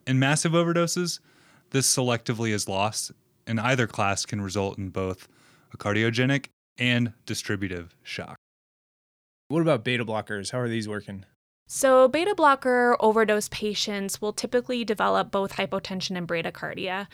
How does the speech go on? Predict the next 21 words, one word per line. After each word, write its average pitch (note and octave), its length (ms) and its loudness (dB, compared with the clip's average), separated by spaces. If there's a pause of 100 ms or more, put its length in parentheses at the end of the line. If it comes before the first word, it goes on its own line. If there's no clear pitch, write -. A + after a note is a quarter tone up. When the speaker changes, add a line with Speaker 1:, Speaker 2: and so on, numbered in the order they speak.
(340)
Speaker 3:
And A3+ 160 -4
in A#3 160 2
general, C4 520 4
beta G#3+ 220 2
blocker G3 320 0
overdose F#3+ 380 -2
patients F#3 420 -6
tend F#3 460 -8
not F3+ 320 -8
to C4 100 -4
get C4 280 -4
quite B3 240 -2
as B3 140 2
sick A#3 420 0
as F3+ 240 -2
pure F#3 240 -6
calcium G3+ 400 -4
channel G#3+ 260 -4
blocker A3+ 300 0
overdose A3 400 -4
patients. A3+ 580 -4